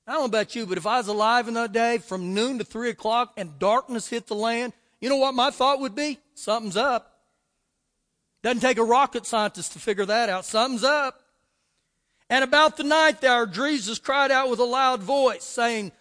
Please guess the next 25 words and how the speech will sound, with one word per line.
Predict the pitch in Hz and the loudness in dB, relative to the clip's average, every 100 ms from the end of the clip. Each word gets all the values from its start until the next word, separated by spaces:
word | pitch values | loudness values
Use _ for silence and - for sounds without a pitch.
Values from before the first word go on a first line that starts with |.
| _ | _
"My | 208 233 | 0 0
God, | 185 262 285 233 | 2 4 4 4
my | 240 208 | 0 0
God, | 254 277 240 | 2 2 2
why | 208 277 | 2 0
have | 262 | 0
you | 285 240 | -4 -6
forsaken | 254 - 277 285 - 226 | -8 -4 -2 -2 -4 -6
me?" | 226 | -4
And | 220 | -4
what | 254 - | -4 -4
you | 302 | -2
must | 302 - | -2 0
understand | 277 269 - 285 302 | -2 -4 -4 -4 -4
at | 262 | -4
this | 226 - | -8 -6
point, | 226 214 - _ _ - | -6 -6 -8 _ _ -14
Jesus | 165 185 302 349 294 294 294 220 - | -6 0 2 2 0 -6 -6 -6 -6
became | 226 202 262 262 240 | -6 -4 -2 -2 -2
the | 233 | -6
greatest | 175 185 220 285 320 302 - - | -8 -2 2 4 2 -2 -4 -4
sinner | - 302 262 196 | -2 0 0 0
of | 202 180 | -4 -2
all | 208 208 | -2 -2
time. | 233 226 190 | 0 0 -2